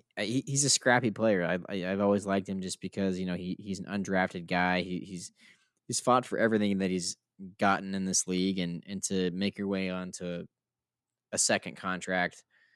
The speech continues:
with the team that you came up with. I don't, I've just, he's always,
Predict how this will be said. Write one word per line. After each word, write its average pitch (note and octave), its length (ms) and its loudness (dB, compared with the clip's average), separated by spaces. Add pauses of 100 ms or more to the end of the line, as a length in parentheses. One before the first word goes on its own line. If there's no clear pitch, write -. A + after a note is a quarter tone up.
(220)
with - 100 -10
the - 80 -18
team F#2 300 -2
that E2+ 280 -4
you F2+ 200 -14
came G2 220 -6
up F2+ 180 -6
with. F2+ 180 0
I A#2 80 6
don't, A#2+ 140 2
I've A2 140 -2
just, A2+ 220 -4 (600)
he's C#3 160 2
always, A#2+ 400 8